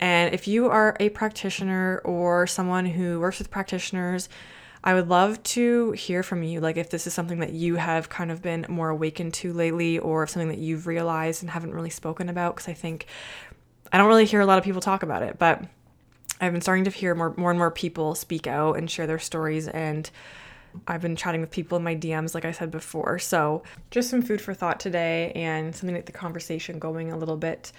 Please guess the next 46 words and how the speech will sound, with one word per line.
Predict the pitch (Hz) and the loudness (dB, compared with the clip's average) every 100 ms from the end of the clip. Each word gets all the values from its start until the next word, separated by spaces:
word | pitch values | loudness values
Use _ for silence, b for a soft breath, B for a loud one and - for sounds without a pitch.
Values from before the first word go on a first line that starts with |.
| B B B B - | B B B B 2
But | 170 160 | 4 4
I | 175 | 2
will | 170 175 170 170 170 | 6 6 8 4 2
drop | 165 160 160 | 0 0 0
down | 180 165 160 | -2 -2 -2
below | 165 165 160 | 0 2 2
some | 165 180 | 2 -2
of | 170 | -4
my | |
favorite | 165 180 165 | -4 -6 -2
resources | 190 220 214 214 214 208 208 | 2 4 4 0 0 -2 -2
and | 180 165 | -6 -8
spots. | - 175 170 170 - - | -2 2 2 2 -6 -8
And | 180 170 160 160 - | -4 -2 -2 -2 -2
if | 175 202 | -2 0
you | 190 | 0
are | |
interested | 175 170 - 185 | 0 -6 -6 -2
in | 175 170 | -2 -2
learning | 165 160 175 | -4 -4 0
more | 220 240 240 240 202 | 4 6 6 4 2
and | 170 | -2
like | 165 165 | -2 -2
the | 175 | -4
concepts | - 170 170 165 | -4 -2 -2 -4
and | 180 | -6
things | 170 165 | -6 -6
that | 165 | -6
I | 160 | -8
share, | - 214 202 202 208 B B B | -4 0 4 4 2 B B B
I | 175 | -4
have | 165 165 - | 0 0 -2
tons | - 208 214 214 | 0 4 4 4
of | 202 | 0
health, | - 180 165 170 180 | 0 0 0 -2 -6
nutrition, | 175 - 165 - 165 | -6 -4 -6 -4 -6
hormone, | 160 175 165 160 165 160 151 B B - | -6 -6 -4 -4 -4 -4 -8 B B -6
cycle | - 165 170 | -2 0 -2
tracking, | 165 170 151 165 180 160 156 | -2 0 2 2 -2 -2 -2
non-toxic | 160 160 170 165 - 156 | -4 -4 -4 -4 -6 -2
living, | 160 156 160 151 151 | 0 0 0 -2 -2
all | - 170 | 0 2
that | 165 | 2
kind | - 175 | 2 -4
of | 160 | -4
stuff, | - 151 160 - | 0 0 0 -4